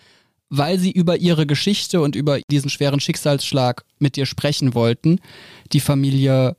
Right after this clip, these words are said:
Berges-Heilmann sagt, es geht ihnen nicht darum anzuklagen,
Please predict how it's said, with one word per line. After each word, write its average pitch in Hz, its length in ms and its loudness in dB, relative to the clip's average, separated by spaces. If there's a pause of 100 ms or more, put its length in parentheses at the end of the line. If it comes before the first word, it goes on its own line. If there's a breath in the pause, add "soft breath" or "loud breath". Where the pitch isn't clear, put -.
Berges-Heilmann 143 640 2
sagt, 143 260 -2
es 147 120 -6
geht 170 180 -2
ihnen 156 160 2
nicht 170 240 0
darum 139 280 0
anzuklagen, 147 1080 0